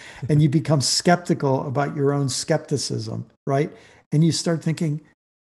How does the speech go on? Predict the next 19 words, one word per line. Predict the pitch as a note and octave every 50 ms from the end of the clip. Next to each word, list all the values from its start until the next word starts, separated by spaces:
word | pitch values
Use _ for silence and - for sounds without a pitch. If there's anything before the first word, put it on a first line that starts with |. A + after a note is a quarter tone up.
| _ -
"Hold | - G#3 G3 F3+ D#3
it, | D3+
maybe | F3+ F3+ D#3 F3+ G3+ G#3+ G#3
me | F#3 F3 F#3 F3 F3 F3 E3+
having | D#3+ C3 D3 D#3+ D3+ D3+ D3
all | C#3+ C#3+ C3+
this | C#3 B2+ - -
critical | - E3 C#3 C3+ C3+ C#3
thinking | B2 - D#3+ D3 B2+ - C3 B2 - - -
is | D3+ A#2+ -
just | - E3+ D3+ - - D#3+
a | C3+
function | - - D3+ D3 C3 - - C#3
of | B2+ A#2+ B2
my | C3+ B2
privilege." | B2 - - D3+ C3+ B2 B2 A2+ G#2+ G#2+ - - - _ _ _ _ _ _ _ _ -
And, | D3+ D3 C#3+ D3 D#3+ F#3+ - -
you | F3 D#3+
know, | D3+ C3 C3 D#3 G3